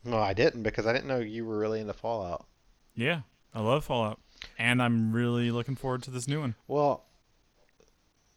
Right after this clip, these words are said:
Speaker 1: the boyfriend was, like, kinda hesitant because, you know, just from the initial rumors, he thought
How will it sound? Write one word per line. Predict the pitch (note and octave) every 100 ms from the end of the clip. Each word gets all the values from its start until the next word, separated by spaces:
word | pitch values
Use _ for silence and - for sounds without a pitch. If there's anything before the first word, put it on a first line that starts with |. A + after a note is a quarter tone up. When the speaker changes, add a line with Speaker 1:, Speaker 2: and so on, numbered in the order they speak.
| _ _ -
Speaker 1:
the | B2
boyfriend | C3 D#3 - E3
was, | B2+ A#2
like, | A#2 A2 G#2 G2 - - - - _ _ -
kinda | C3 B2
hesitant | A#2 A#2 G#2+ A2 A2+
because, | A2 A2+ F#2 - - _ _ -
you | A#2+
know, | G#2 F2+ -
just | C3+ -
from | D3 A#2
the | A2
initial | G#2 A2 - G#2
rumors, | G2 A2+ A2+ G2 F#2+
he | A#2+
thought | A#2 A2 F#2+ F#2